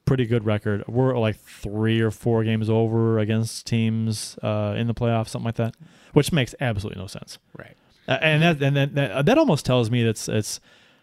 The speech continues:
Speaker 1: it's just something, uh, mental or attitude, or we don't have to bring it as hard tonight because this team is not in the playoffs. Well, you know what? You're not either. So
Speaker 2: Yeah, it's,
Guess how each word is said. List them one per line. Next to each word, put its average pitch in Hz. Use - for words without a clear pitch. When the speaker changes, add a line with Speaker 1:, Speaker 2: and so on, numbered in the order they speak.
Speaker 1:
it's 113
just 110
something, 104
uh, 98
mental 110
or 98
attitude, 107
or 101
we 127
don't 120
have 120
to -
bring 120
it 120
as 113
hard 120
tonight 107
because 107
this 107
team 110
is 104
not 110
in 104
the 104
playoffs. 113
Well, 117
you 135
know 190
what? 196
You're 156
not 127
either. 98
So -
Speaker 2:
Yeah, 101
it's, 175